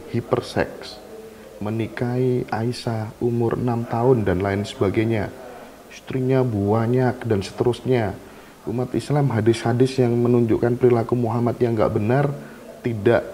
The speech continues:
tidak berani melakukan dekonstruksi gitu. Nah, bagaimana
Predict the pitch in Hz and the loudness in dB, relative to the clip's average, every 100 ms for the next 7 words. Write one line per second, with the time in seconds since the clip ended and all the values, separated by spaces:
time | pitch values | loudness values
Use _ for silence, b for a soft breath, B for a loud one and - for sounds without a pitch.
0 | - - 117 107 117 107 107 101 120 120 | -14 -8 -4 2 4 4 2 4 4 2
1 | - 107 113 120 113 120 107 113 107 123 | 0 0 2 2 2 2 2 2 4 2
2 | 123 - 139 127 - 151 120 - - - | 0 2 2 2 0 0 0 -2 -10 -8
3 | 92 82 101 - B B B B B B | -4 -2 -2 -4 B B B B B B
4 | - 110 120 151 156 98 | -4 4 6 6 4 2